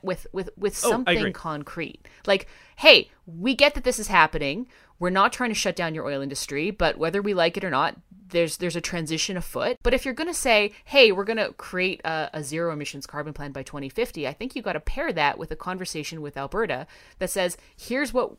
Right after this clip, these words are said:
Speaker 1: we are going to do for you and try and, and, and, and help you make, get through this transition. Canada's got your back. We're not your enemies. We don't wanna hurt you. We wanna help
Speaker 2: That's
Speaker 1: you.
Speaker 2: right.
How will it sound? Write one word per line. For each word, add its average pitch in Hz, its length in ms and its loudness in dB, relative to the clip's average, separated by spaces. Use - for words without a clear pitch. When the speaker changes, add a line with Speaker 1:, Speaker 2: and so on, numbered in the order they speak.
Speaker 1:
we 208 220 2
are 202 100 2
going 185 280 -2
to 160 80 -10
do 170 180 -4
for - 180 -8
you 156 200 -2
and 151 100 -4
try 160 460 0
and, 147 220 -6
and, 151 240 -4
and, 147 280 -4
and 143 140 -6
help 170 280 -2
you 170 100 -4
make, 156 260 -4
get 165 160 -8
through - 220 -6
this 147 160 -4
transition. 147 640 -2
Canada's 240 480 0
got 190 220 4
your 156 100 -6
back. - 480 6
We're 208 100 -4
not 277 180 2
your 240 120 0
enemies. - 640 -2
We 180 80 -8
don't 214 200 -4
wanna 185 220 -2
hurt - 320 -4
you. 139 320 -8
We 208 220 2
wanna 226 240 4
help 202 260 0
Speaker 2:
That's 156 180 6
Speaker 1:
you. 147 60 2
Speaker 2:
right. - 140 2